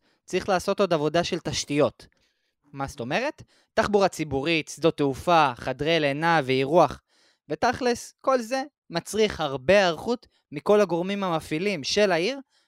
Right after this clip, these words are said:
וכמובן, גורמי תיירות. אחרי כל זה, צריך לקדם ולשווק את כל התהליך מול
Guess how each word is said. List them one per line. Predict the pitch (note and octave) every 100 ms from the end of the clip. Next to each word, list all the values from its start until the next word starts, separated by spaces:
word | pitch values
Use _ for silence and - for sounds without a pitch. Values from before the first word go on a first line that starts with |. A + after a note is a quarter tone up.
| _
וכמובן, | C3 G3+ - C3+ B2 D#3+ G3 G3+
גורמי | C#3 A#2+ B2
תיירות. | C3 D#3 D3+ D#3+ - - _ _ _ _ _ _ _
אחרי | - - C#3 C4 B3+
כל | G3 F3
זה, | A#2+ C3 E3+ D4+ _ _ _ _ -
צריך | D#3 F#3+
לקדם | F3 - C3+ B2 F#3 C4
ולשווק | G3 D3+ D3+ D3 G3
את | E3+
כל | F#3+
התהליך | G3 D#3 D#3 A#3+
מול | G#3 G#3 A3+